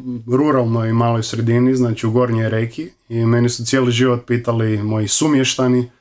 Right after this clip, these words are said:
"Buš ti hišal očevim stopama?" A to je jedna rečenica od koje se meni diže kosa na glavi, a i gotovo svaka druga dlaka na tijelu. Tak da sam se ja malo gadio ovoga,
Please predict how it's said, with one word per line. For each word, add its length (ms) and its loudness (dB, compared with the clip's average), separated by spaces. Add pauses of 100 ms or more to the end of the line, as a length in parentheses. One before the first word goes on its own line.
(640)
"Buš 220 0
ti 140 2
hišal 460 2
očevim 520 0
stopama?" 720 -2 (480)
A 120 -2
to 160 0
je 80 2
jedna 180 0
rečenica 500 -2
od 100 -4
koje 160 0
se 140 0
meni 300 2
diže 680 2
kosa 340 0
na 140 0
glavi, 480 0
a 280 0
i 80 0
gotovo 380 -2
svaka 320 -2
druga 480 0
dlaka 380 0
na 140 -2
tijelu. 420 0 (720)
Tak 260 2
da 120 2
sam 160 0
se 140 2
ja 180 4
malo 320 0
gadio 480 -2
ovoga, 800 -4